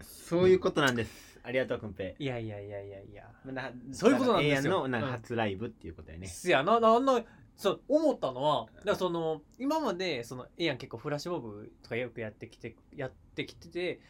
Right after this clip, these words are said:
Speaker 2: で、それを見に来てくれる人たちがさ、ありがたいことにいてるわけやんか。
Speaker 1: いてました。
Speaker 2: で、
Speaker 1: はい。
Speaker 2: その、まあ、十分、十五分ぐらいの、
Speaker 1: うん。
Speaker 2: まあまあ、フラッシュモブ見てくれて、で、まあ、ショッピングモールとかでするから、
Speaker 1: うん。
Speaker 2: その後はなんか普通に、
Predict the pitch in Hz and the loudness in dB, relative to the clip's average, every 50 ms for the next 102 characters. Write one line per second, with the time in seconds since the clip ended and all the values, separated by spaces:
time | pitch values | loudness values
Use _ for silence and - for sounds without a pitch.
0 | - _ - 240 262 233 220 - 262 254 247 233 233 262 262 269 247 - - 254 | -20 _ -8 -4 -4 -4 -2 -2 -2 0 0 0 -2 -2 -4 -6 -6 -6 -8 -8
1 | 247 233 233 233 233 220 226 220 - - 185 - 131 - - 113 107 107 117 104 | -8 -4 -2 -2 0 0 -2 -4 -6 -10 -6 -6 -8 -6 -6 -8 -6 -4 -4 -6
2 | - - 123 127 131 127 - 113 107 110 107 104 107 107 - - _ _ - - | -6 -6 -6 -6 -6 -6 -6 -10 -10 -10 -12 -12 -14 -16 -18 -20 _ _ -20 -20
3 | - - - - - - 139 - 139 131 127 110 120 104 98 - 107 113 127 120 | -20 -20 -20 -20 -18 -14 -8 -6 -4 -4 -4 -6 -8 -14 -12 -8 -6 -6 -4 -4
4 | 107 101 113 107 90 - - - - - - - - - - 240 247 247 147 - | -6 -6 -8 -10 -10 -12 -14 -18 -20 -20 -20 -20 -20 -14 -8 -4 -2 -2 -2 -4
5 | - - - - - - - - - - 180 170 165 165 160 156 151 151 151 151 | -8 -18 -20 -20 -20 -20 -20 -12 -6 -4 -4 -2 -2 -2 -2 -2 -2 -4 -4 -4
6 | 151 151 151 151 147 147 - - _ _ _ - - - 208 247 208 - - - | -4 -4 -4 -4 -6 -8 -10 -20 _ _ _ -20 -20 -8 -2 -2 -2 -2 -4 -14
7 | - - _ _ _ _ _ - - - 208 226 - - - 170 151 127 120 135 | -20 -20 _ _ _ _ _ -20 -10 -6 -6 -4 -4 -4 -6 -6 -6 -4 -2 -2
8 | 139 139 127 131 131 127 120 120 110 101 101 117 160 214 - - 240 196 80 135 | 0 0 -2 -2 -4 -6 -4 -4 -4 -4 -4 -4 -4 -2 -2 -2 -4 -6 -6 -4
9 | 117 107 107 107 104 107 113 - 123 113 107 - 123 120 117 110 107 107 117 120 | -4 -4 -4 -4 -6 -8 -6 -6 -6 -6 -6 -8 -6 -4 -4 -4 -4 -6 -8 -10
10 | 113 - 123 120 - 123 113 107 107 - - 247 254 262 311 294 294 302 294 381 | -6 -8 -8 -8 -6 -6 -6 -6 -8 -6 -4 -4 -2 0 0 -2 0 -2 -2 -2
11 | 339 285 - 285 262 254 - - 240 233 226 220 226 233 196 - - - - 107 | -2 -2 -2 -2 -4 -4 -4 -8 -6 -4 -4 -2 -2 -2 -2 -4 -8 -12 -14 -16
12 | 107 - - 185 185 196 190 - 127 151 196 202 151 127 120 113 110 101 311 311 | -16 -12 -8 -6 -6 -6 -2 -2 -2 0 0 -2 -2 -4 -6 -10 -8 -6 -2 0
13 | 302 269 226 - 131 120 113 113 113 110 107 101 123 120 - - 120 117 117 120 | 0 0 0 -2 -6 -4 -4 -8 -8 -8 -8 -8 -8 -10 -10 -10 -10 -10 -8 -10
14 | 147 170 | -12 -12